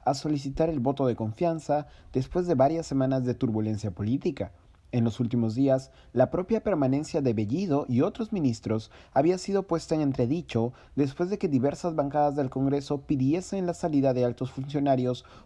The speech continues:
por presuntos vínculos con organizaciones terroristas o investigaciones penales a cambio del voto de confianza o incluso de iniciar el diálogo con el Ejecutivo. De acuerdo con los medios Sudaca y Reuters,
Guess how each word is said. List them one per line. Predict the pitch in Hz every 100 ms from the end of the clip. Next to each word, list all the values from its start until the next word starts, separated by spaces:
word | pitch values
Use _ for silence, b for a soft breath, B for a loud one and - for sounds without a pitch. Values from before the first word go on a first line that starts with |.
| -
por | 185
presuntos | 185 175 175 170 147
vínculos | 156 151 143 131
con | 135 127
organizaciones | 117 117 110 110 123 117
terroristas | - 117 120 127 - 117 - B B -
o | 165
investigaciones | 156 143 139 135 131 135 135
penales | - 123 131 139 135 127 - -
a | 139
cambio | 147 175 208 147
del | 117
voto | 107 101
de | 120
confianza | 117 151 160 151 143 143 151 B B -
o | 135
incluso | 127 120 147 151 139
de | 143 131
iniciar | 123 117 117 - 139
el | 139
diálogo | 127 117 113 107 104
con | 107 104
el |
Ejecutivo. | 92 104 92 95 156 147 - b b
De | - 117
acuerdo | - 123 120
con | 127
los | 117
medios | 117 117 113 110
Sudaca | - 120 123 120 110
y |
Reuters, | 101 143 196 127 135 135